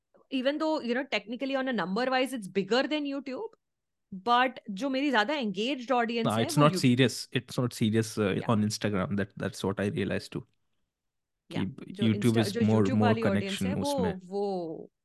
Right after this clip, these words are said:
Speaker 1: जो हंड्रेड थाउजेंड सब्सक्राइबर्स अभी हुए हैं पिछले हफ्ते YouTube पे, वो सारे एक्टिव हैं, एंगेज्ड हैं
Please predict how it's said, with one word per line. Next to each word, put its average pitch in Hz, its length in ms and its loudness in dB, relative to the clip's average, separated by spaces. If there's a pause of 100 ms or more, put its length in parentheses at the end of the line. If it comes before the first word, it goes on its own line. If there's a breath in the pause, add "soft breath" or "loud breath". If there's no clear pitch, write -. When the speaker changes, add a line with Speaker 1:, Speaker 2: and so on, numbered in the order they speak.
(760)
Speaker 1:
जो 196 120 -8
हंड्रेड 196 380 -4
थाउजेंड 202 300 -4
सब्सक्राइबर्स 185 520 -6
अभी 175 200 -2
हुए 220 140 -2
हैं 180 100 -4
पिछले 175 240 -12
हफ्ते 170 340 -12
YouTube 156 360 -14
पे, 302 240 -10 (400 soft breath)
वो 190 400 -8
सारे 214 540 -6
एक्टिव 226 680 -6
हैं, 180 200 -6
एंगेज्ड 180 640 -6
हैं 240 220 -10